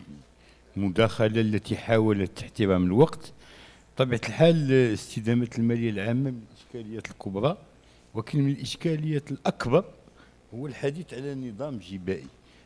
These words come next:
أنا مع الأسف لحد الوقت حاولت أن أتلمس أن أجد نظامًا جبائيًا، لكن ليس لدينا نظام جبائي،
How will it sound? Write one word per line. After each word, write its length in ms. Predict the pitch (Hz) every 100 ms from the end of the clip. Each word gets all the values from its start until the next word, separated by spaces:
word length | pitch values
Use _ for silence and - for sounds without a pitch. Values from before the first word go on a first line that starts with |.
| -
أنا 160 | 123 139
مع 180 | 131 120
الأسف 500 | 127 135 - 196 - - 110
لحد 400 | 117 110 113 104
الوقت 380 | 117 170 196 - - - -
حاولت 640 | - 180 156 135 139 - -
أن 80 | 139
أتلمس 800 | 156 151 160 135 131 160 190 - - - - _ -
أن 80 | 147
أجد 360 | - 185 143 131
نظامًا 480 | 151 139 117 143 135 107
جبائيًا، 540 | 107 110 123 117 123 185 - - - -
لكن 400 | 127 143 - 151 165 - - _ _ - -
ليس 280 | 143 165 -
لدينا 520 | 131 127 120 120 120
نظام 380 | 113 101 110 101
جبائي، 520 | 98 98 95 104 135